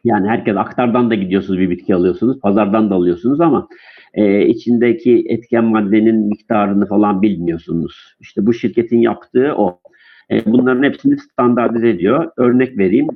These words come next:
bir, bir, biz üretim tesislerinden bir tanesine gitmiştik. E, ben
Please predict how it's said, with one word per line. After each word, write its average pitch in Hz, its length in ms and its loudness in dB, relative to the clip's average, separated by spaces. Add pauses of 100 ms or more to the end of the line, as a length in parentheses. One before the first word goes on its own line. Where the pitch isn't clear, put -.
(100)
bir, 113 200 2
bir, 120 240 0
biz 110 200 -4
üretim 120 360 0
tesislerinden 120 720 0
bir 113 100 -4
tanesine 110 420 2
gitmiştik. 95 580 -10 (760)
E, 113 60 -2 (380)
ben 123 320 0